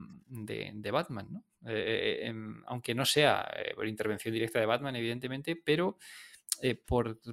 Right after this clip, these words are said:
pues, muere, o sea, lo que le lleva en última instancia a la muerte es el miedo que sentía, el terror que sentía ante el acecho de la figura de Batman que él pensaba que le,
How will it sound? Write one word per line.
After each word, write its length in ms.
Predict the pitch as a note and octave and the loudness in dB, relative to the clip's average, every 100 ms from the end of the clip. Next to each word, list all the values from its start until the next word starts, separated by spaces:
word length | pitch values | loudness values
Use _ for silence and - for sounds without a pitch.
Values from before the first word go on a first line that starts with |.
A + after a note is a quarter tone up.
| - | -10
pues, 340 | - A2+ - B2 | -6 -2 -2 -2
muere, 500 | A#2+ C3 D#3 D#3+ C#3 | -2 0 0 0 0
o 40 | |
sea, 120 | C3+ | 4
lo 160 | B2 A#2 | 4 4
que 120 | C3 | 2
le 180 | A#2+ A#2 | 4 2
lleva 320 | B2+ D3 D3+ | 2 4 4
en 100 | D3+ | 4
última 240 | D3+ D#3 D3+ | 2 2 0
instancia 300 | D3+ D#3 D#3 | 2 0 2
a 20 | |
la 60 | D3 | 2
muerte 300 | D#3+ E3 D#3+ | 2 0 0
es 140 | D#3 | 0
el 100 | C#3 | 0
miedo 360 | B2+ C#3 E3+ C3+ | 2 4 4 4
que 80 | B2+ | 0
sentía, 420 | B2 A#2+ C3+ D3 | -2 -4 0 0
el 120 | C3+ | 2
terror 320 | B2 B2+ C#3+ | 2 4 4
que 80 | D3 | 2
sentía 440 | C3 C3 C3+ D3+ D#3 | -2 -2 0 0 0
ante 600 | A#2+ A2+ A#2 C#3 D3 B2+ | 0 0 0 2 2 2
el 140 | B2+ C3 | 2 0
acecho 720 | - B2+ C3 - D3+ F3+ D3 | 0 -4 -2 -2 0 -2 -4
de 200 | A#2+ A#2 | -4 -2
la 100 | A2 | -4
figura 280 | A#2 A#2 C3 | -2 0 2
de 80 | B2 | 4
Batman 380 | B2 C#3 C3 B2+ | 2 0 -6 -6
que 120 | G#2+ | -4
él 160 | G#2+ - | -4 -4
pensaba 500 | A2+ A2 A#2 A#2 - | -4 -2 0 0 -2
que 120 | A2+ | -6
le, 240 | G2 G2+ | -6 -8